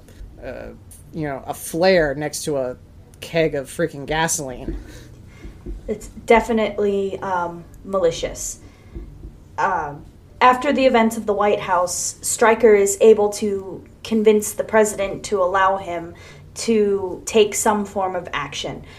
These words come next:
Speaker 2: and presents him with proof of Xavier's school and that it's not necessarily a, a normal prep school. It's not just a school for the gifted. He brings up the fact that there's a jet that they know nothing about that comes up out of the <laughs> basketball field.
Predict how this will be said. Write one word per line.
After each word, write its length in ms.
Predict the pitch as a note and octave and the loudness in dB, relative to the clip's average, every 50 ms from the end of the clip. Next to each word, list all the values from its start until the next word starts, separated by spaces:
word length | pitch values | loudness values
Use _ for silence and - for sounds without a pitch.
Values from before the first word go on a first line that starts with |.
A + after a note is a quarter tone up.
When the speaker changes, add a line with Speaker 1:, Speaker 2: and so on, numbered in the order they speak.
| - - - | -20 -16 -10
Speaker 2:
and 340 | - D#3+ F3 F3 F3+ F3+ F3+ | -6 -4 -4 -4 -6 -8 -4
presents 500 | - - G#3+ G#3 G3+ G3 G#3 G#3 G3+ - | 2 2 2 4 4 2 2 0 0 -2
him 260 | - G#3+ G3+ G3 F#3+ | -2 -2 -2 -2 0
with 300 | F#3 F3+ F3+ - - - - - | -2 -2 -2 -2 -8 -18 -20 -6
proof 360 | - - A3+ G#3 G3 - - - | 2 4 4 4 4 2 0 -2
of 260 | D3+ - - - - - - F#3+ G3+ - | -2 -4 -4 -16 -14 -8 -4 -4 -4 -2
Xavier's 420 | F3 G3 F3+ F3 E3+ F3 F#3 - - | 2 0 2 2 0 -4 -4 -4 -6
school 460 | - - - C#4+ C#4 B3 A#3 A#3 A#3 | -6 -4 0 4 8 10 10 10 8
and 140 | G#3+ G#3 G3+ | 4 2 2
that 140 | G3 G3+ G3+ | 2 2 2
it's 200 | G3 G3 - - | 0 -2 -4 -4
not 460 | G3+ G3 F#3 F3+ - - - - - - - - - - - - | 0 2 4 4 2 2 -2 -10 -20 -20 -20 -20 -20 -12 -4 0
necessarily 840 | A3+ A3 G#3+ G#3+ - - - - A3+ A3 G#3+ G#3 G3+ G3 F#3+ F#3 | 2 2 2 2 0 -2 0 2 4 6 6 6 4 4 4 4
a, 160 | F3+ E3 - - | 2 2 2 0
a 60 | - G#3 | 0 0
normal 360 | G3+ G3+ G3+ G3 F#3+ F#3+ F#3 | 2 2 2 4 2 0 0
prep 300 | - - G#3 - - - | 0 0 0 0 0 -2
school. 420 | - - - F3+ D#3+ C#3 C3 D3+ | -6 -4 -4 -2 -2 0 0 0
It's 180 | D#3+ D#3+ - - | -2 -2 -2 -2
not 280 | G#3 G3 E3 - - | 0 2 2 0 -2
just 220 | - F#3 - - - | -6 -8 -8 -6 -6
a 60 | F3 | -6
school 280 | - - - F#3 F3 F3 | -6 -6 -6 -6 -8 -6
for 140 | - D#3 C#3+ | -6 -8 -8
the 80 | - | -6
gifted. 520 | C#3 - C#3+ - - - A2 F2 - - - - - - - - - - - | -4 -4 -4 -4 -4 -4 -6 -6 -6 -8 -12 -18 -20 -18 -20 -20 -18 -10 -6
He 120 | G3 G3+ | -4 -2
brings 320 | G3 G#3 F#3+ F#3+ G3 - F#3+ | 0 2 2 0 0 -4 -6
up 100 | E3+ - | -6 -6
the 60 | - | -6
fact 280 | - F3+ - D#3 - | -6 -6 -6 -4 -2
that 140 | - - - F#3+ | -2 -2 2 2
there's 180 | F#3+ F3+ D#3+ | 0 2 2
a 60 | E3 E3+ | 0 0
jet 340 | E3 - G3+ F3+ F3 - - | 2 4 4 4 4 2 0
that 160 | F#3 - - | -4 -2 0
they 120 | F#3+ F#3 F3 | 0 -2 0
know 140 | F3 E3+ E3+ | 0 -2 -2
nothing 340 | E3+ E3 E3 - F#3+ F3 F3 | -2 -4 -4 -4 -8 -8 -6
about 360 | E3 F#3+ F#3+ F#3+ F3+ - - | -2 0 2 2 2 0 -2
that 120 | - - | -6 -6
comes 300 | - G#3+ G3+ G3 G3 - | -6 -6 -6 -4 -2 -2
up 180 | F#3+ - - - | -2 -2 -2 -4
out 140 | D#3 D3+ E3 | -4 -4 -6
of 80 | F3 E3 | -6 -6
the 80 | G3 | -2
<laughs> 120 | - A3 G3 | 0 2 2
basketball 520 | - - - - G#3+ - - E3 D#3 D3+ | 0 0 0 2 2 2 2 0 -2 -2
field. 400 | - - - C#3 - - - - | -4 -6 -6 -6 -4 -6 -6 -10